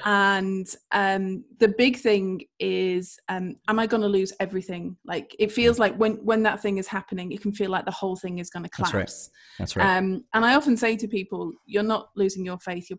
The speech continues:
Speaker 1: probably losing someone else's." And you just
Speaker 2: Yeah,
Speaker 1: get to, like,
Speaker 2: wow.
Speaker 1: figure out which bits you keep, which is what I
Speaker 2: That's
Speaker 1: love
Speaker 2: right.
Speaker 1: about what you're saying is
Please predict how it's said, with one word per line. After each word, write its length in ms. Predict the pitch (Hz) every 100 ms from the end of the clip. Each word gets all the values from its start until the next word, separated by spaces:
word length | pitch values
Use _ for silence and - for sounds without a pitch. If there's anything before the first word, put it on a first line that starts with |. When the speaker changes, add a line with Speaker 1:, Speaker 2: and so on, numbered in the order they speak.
| -
Speaker 1:
probably 240 | 196 180
losing 260 | 175 175 175
someone 260 | 180 175
else's." 480 | 175 175 - 175 - - - - -
And 120 | 202
you 80 | 202
just 240 | 202 240
Speaker 2:
Yeah, 100 | -
Speaker 1:
get 100 | 214
to, 80 | -
like, 160 | 202 180
Speaker 2:
wow. 40 |
Speaker 1:
figure 320 | 160 220 208 202
out 120 | 196
which 180 | 208 -
bits 240 | 208 -
you 60 | 202
keep, 400 | - 262 240 -
which 180 | 208 214
is 100 | 226
what 120 | 277
I 100 | 277
Speaker 2:
That's 100 | 233
Speaker 1:
love 160 | 226 214
Speaker 2:
right. 60 |
Speaker 1:
about 220 | 190 208 202
what 100 | -
you're 100 | 190
saying 560 | - 202 196 185 185
is 360 | - 208 202 -